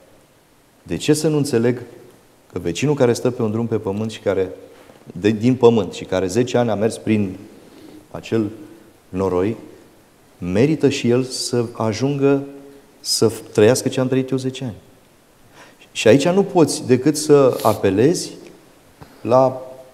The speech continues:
înțelegerea omului, la înțelegerea bunului creștin. Pentru că, exact cum a spus un coleg de-al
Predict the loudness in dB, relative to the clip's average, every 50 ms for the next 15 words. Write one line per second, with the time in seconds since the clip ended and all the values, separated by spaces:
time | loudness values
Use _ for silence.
0 | -20 -20 _ _ _ _ _ -20 -20 -16 -6 -4 -4 -4 0 0 0 2 2 2
1 | 2 2 2 4 4 2 2 -2 -6 -8 -4 -2 -2 -2 -2 -2 -2 -2 -4 -4
2 | -8 -14 -16 -8 -6 -6 -4 -4 -4 -4 -4 -4 -4 -4 -4 -2 -2 -2 -2 -2
3 | -2 -2 -2 0 0 -2 -2 -2 -4 -4 -4 -4 -6 -12 -18 -20 -20 -20 -20 -20
4 | -20 -20 -20 _ _ _ _ 0 0 0 2 0 0 0 -4 -4 -2 -2 -4 -2
5 | -6 -8 -8 -8 -8 -8 -8 -8 -8 -12 -18 -20 -20 -20 -20 -20 -18 -18 -16 -12
6 | -8 -6 -6 -6 -6 -6 -8 -8